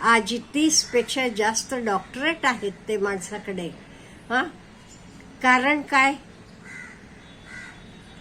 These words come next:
तेही कष्ट केले त्यांच्याबरोबर.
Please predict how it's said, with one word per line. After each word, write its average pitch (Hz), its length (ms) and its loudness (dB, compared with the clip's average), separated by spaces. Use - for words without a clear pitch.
तेही 277 400 6
कष्ट 262 280 -2
केले 277 520 4
त्यांच्याबरोबर. 240 880 2